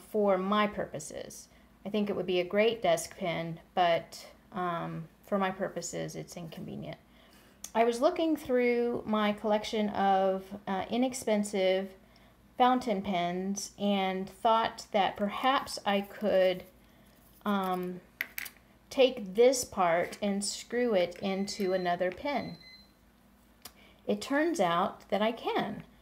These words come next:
I had this Bauer Chinese pen.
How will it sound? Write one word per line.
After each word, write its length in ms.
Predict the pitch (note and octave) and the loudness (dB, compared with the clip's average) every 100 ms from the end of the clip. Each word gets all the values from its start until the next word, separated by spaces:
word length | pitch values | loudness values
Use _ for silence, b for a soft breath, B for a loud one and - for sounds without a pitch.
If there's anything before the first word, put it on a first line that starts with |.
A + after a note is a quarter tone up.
| B B B | B B B
I 80 | - | -4
had 380 | G3+ A#3 A#3+ A3 | -2 2 2 4
this 320 | A3 G#3 G#3 | 2 2 -2
Bauer 800 | F3+ G3+ F3+ G#3+ B3 C4 C4+ C#4 - - - - _ _ _ _ _ _ _ | -4 0 2 4 4 4 2 -2 -10 -20 -20 -20 _ _ _ _ _ _ _
Chinese 520 | - B3 A#3+ C4 C#4 | -4 -2 0 0 -2
pen. 680 | - A3 F#3 F3+ G#3+ B3 | -4 -2 0 0 0 -4